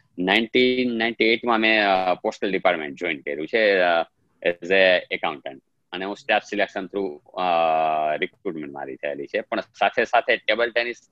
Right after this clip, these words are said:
અને વોલીબોલ બંનેમાં મને ઇન્ટરેસ્ટ હતો. એના હિસાબે હું નાઇન્ટીન નાઇન્ટી નાઇન થી લઈને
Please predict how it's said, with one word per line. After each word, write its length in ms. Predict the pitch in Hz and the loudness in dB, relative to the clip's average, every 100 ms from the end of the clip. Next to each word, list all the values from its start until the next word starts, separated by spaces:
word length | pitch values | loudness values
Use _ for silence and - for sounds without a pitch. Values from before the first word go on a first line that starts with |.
| - | -8
અને 140 | 107 | -4
વોલીબોલ 400 | 98 110 113 110 | 0 0 0 -2
બંનેમાં 460 | 92 95 117 120 113 | -2 -2 -2 -2 -2
મને 340 | 110 113 110 | -4 -2 -2
ઇન્ટરેસ્ટ 340 | 101 113 107 | -2 0 2
હતો. 220 | 101 92 95 | 0 0 -2
એના 140 | 107 | -2
હિસાબે 360 | 107 110 104 107 | -2 0 2 0
હું 200 | 107 87 | -4 -2
નાઇન્ટીન 500 | 95 107 123 104 98 _ _ | -4 -2 -2 -4 -10 _ _
નાઇન્ટી 500 | 92 107 110 110 113 | 0 0 0 -2 0
નાઇન 300 | 92 95 113 | 2 2 2
થી 180 | 120 127 | 0 0
લઈને 260 | 113 113 | 0 0